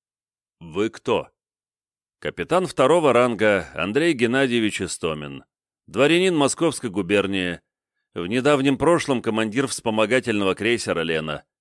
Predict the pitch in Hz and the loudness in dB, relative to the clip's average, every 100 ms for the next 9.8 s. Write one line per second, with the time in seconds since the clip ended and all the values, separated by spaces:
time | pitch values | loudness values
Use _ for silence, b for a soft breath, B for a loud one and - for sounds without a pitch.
0 | _ _ _ _ 80 107 120 135 127 147 | _ _ _ _ -2 0 2 2 4 2
1 | 131 - 127 135 123 - 113 - 110 101 | 0 0 0 2 2 2 -2 0 0 2
2 | 90 80 - _ _ _ _ _ _ _ | 0 -4 -6 _ _ _ _ _ _ _
3 | - 87 143 185 160 139 147 147 131 123 | -2 2 4 4 4 2 2 2 4 4
4 | 139 139 98 - 90 82 80 78 71 _ | 2 0 -4 -2 -4 -4 -8 -10 -12 _
5 | _ _ - 135 143 131 127 131 - 135 | _ _ -4 -2 0 0 2 2 4 0
6 | 123 123 117 113 104 101 78 - _ _ | 0 0 2 0 2 2 0 -8 _ _
7 | _ _ _ _ _ 82 90 123 165 170 | _ _ _ _ _ -2 2 2 2 2
8 | 147 135 - 165 156 127 107 104 101 - | 2 2 2 0 2 4 2 2 0 2
9 | 135 107 90 90 92 85 85 | 0 2 2 2 2 0 -2